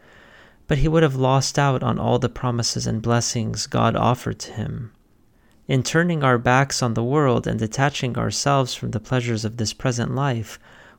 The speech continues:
we can ascend toward God. Only then can we understand what our life on earth is all about.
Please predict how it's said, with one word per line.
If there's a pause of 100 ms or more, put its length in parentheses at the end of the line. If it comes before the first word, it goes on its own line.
we
can
ascend
toward
God. (800)
Only
then (220)
can
we
understand
what
our
life
on
earth
is
all
about.